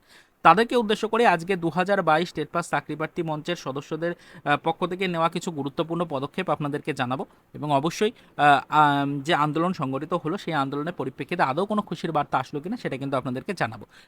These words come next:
তাই অবশ্যই বিশেষ কিছু আলোচনা করতে চলেছে এই ভিডিওটির মাধ্যমে, সম্পূর্ণ ভিডিওটিকে ভালো করে ডিটেলসে বুঝে নেওয়ার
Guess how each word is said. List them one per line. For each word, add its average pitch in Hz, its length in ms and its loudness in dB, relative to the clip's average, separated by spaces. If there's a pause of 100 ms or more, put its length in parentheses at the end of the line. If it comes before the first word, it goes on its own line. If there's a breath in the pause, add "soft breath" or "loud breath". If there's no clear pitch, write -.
(100)
তাই 151 120 6
অবশ্যই 190 420 4 (100)
বিশেষ 170 300 -4
কিছু 202 200 0
আলোচনা 160 300 0
করতে 151 260 -6
চলেছে 165 320 -4
এই 147 60 -4
ভিডিওটির 147 340 -6
মাধ্যমে, 139 300 -4
সম্পূর্ণ 147 380 -4
ভিডিওটিকে 143 360 -4
ভালো 151 260 0
করে 185 180 -4
ডিটেলসে 143 340 -4
বুঝে 131 220 -4
নেওয়ার 160 140 -4